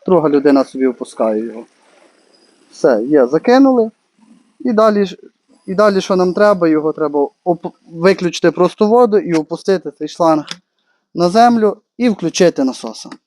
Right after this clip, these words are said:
Починаємо це все пилососити. Показую, от так. Все, бачите, яка трубка починає робитися зелена, зелена. Оця вся намула, лізе туди і собі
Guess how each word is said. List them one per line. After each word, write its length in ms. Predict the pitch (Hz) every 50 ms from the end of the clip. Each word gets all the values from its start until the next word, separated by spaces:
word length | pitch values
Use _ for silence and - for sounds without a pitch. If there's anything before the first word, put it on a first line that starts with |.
| _ _ _ _ _ _
Починаємо 840 | - 196 - - 196 202 214 226 226 226 208 202 196 196 190 185 180 - _ - - - _ _ _ _ _ _ _ _ _ _ _ _ _ _ _ _ _ _
це 160 | - 208 208
все 180 | 190 - - 175
пилососити. 720 | 165 - 156 151 151 147 - 156 139 - - 120 - - - _ _ _ _ _ _ _ _ _ _ _ _ _ _ _ _ - _ _ _ _ _ _ _ _ _ _ _ -
Показую, 540 | 160 - 180 170 139 123 131 127 127 - 135
от 160 | 139 - _
так. 380 | - 120 - _ - - - _ _ _ _ _ _ _ _ _ _ _ _ _ _ _ _ _ _ _ _ _ _ _ _ _ _ _ _ _ _ _ _ _ _ _ _ _ _ _
Все, 180 | - - 160
бачите, 320 | 143 143 156 185 - - 208
яка 160 | 202 185 175
трубка 280 | - 180 160 - 170
починає 480 | 147 - 156 - 165 165 160 156 160 160
робитися 400 | 160 151 156 160 151 - - 147
зелена, 400 | 127 147 156 170 175 170 165 147
зелена. 440 | 131 147 147 143 135 127 120 117 - _ _ _ _ _ _ _ _
Оця 200 | - - 190 190
вся 180 | 170 - 180
намула, 680 | 160 156 156 165 185 220 240 247 240 233 226 220 208 180
лізе 300 | 160 165 185 175 156 160
туди 400 | 147 - 160 156 180 208 240 247
і 140 | 226 190 170
собі 400 | - - 170 160 170 190 185 170